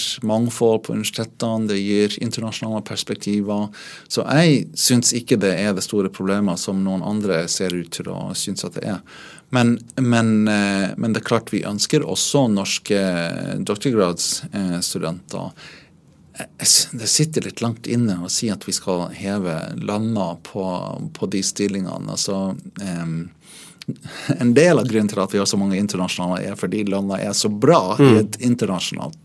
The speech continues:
Speaker 1: i en internasjonal sammenheng. Eh, så da er det heller om å gjøre når de er bachelor- og masterstudenter, å få dem til å brenne for, eh, å kunne oppdage ny kunnskap
Speaker 2: Mm.
Speaker 1: og ønske seg det, og,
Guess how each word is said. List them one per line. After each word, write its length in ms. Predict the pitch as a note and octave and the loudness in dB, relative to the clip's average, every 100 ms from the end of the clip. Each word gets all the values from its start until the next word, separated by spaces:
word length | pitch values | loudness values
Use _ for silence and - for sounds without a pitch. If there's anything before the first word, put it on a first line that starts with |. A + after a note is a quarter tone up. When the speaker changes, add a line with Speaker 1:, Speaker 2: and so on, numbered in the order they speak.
| - | -8
Speaker 1:
i 80 | G2 | -4
en 80 | G2+ | -2
internasjonal 500 | G2+ - - - - | -4 -6 -10 -10 -10
sammenheng. 480 | - - - - - - - - - - - | -10 -10 -14 -16 -16 -16 -16 -16 -18 -20 -8
Eh, 560 | A2 G#2+ F#2+ F#2+ G2+ G#2 | -4 -2 -2 -4 -4 -2
så 380 | G2+ - A2+ A2 | 2 4 4 4
da 280 | A#2+ B2+ C#3+ | 2 4 2
er 160 | C#3 | 2
det 140 | A#2 A2 | 0 2
heller 340 | A2 A#2+ A2 | 2 4 4
om 140 | G#2 G#2 | 4 2
å 100 | F#2+ | 2
gjøre 240 | G2 A2 | 4 4
når 180 | G2+ F#2+ | 2 0
de 120 | F#2+ G2+ | 2 0
er 80 | |
bachelor- 340 | F#2 G2 - G#2 | 0 -2 -2 -2
og 60 | G2+ | 0
masterstudenter, 760 | A#2+ B2 - - F2+ - F#2 | 0 -2 -4 -4 -4 -2 -2
å 160 | F2 F2+ | 0 -2
få 220 | - G2+ | -2 0
dem 140 | F#2+ F#2+ | 0 -2
til 140 | G2 | -2
å 60 | F#2+ | -4
brenne 600 | F2+ G2 F#2+ A#2 A#2+ G#2+ E2+ | -2 -2 0 0 2 0 -2
for, 300 | - G2 G2 - - - - - | -2 -2 -2 -6 -16 -16 -18 -14
eh, 800 | G#2+ G2+ G2 F#2+ G2 G2 G2 G2 | -6 -4 -2 -2 -2 -2 -2 -2
å 80 | G2 | -6
kunne 300 | - A2+ G#2+ | -2 0 0
oppdage 880 | - A2 - - B2 A#2+ G#2 G#2 G#2 - - | 0 -4 -4 2 4 6 4 2 -2 -8 -8
ny 320 | A2 A#2 A#2 A2+ | 0 4 4 2
kunnskap 640 | - C3+ F3 - G#2 F#2+ | 4 6 6 4 2 4
Speaker 2:
Mm. 200 | E3+ C3 | 6 8
Speaker 1:
og 100 | G2 G2 | 6 2
ønske 280 | A2 - G#2+ | -4 -4 -4
seg 220 | A#2 A2 | -4 -4
det, 200 | B2 A#2+ | -4 -4
og, 420 | G#2 G#2 G2+ G2+ | -6 -6 -6 -8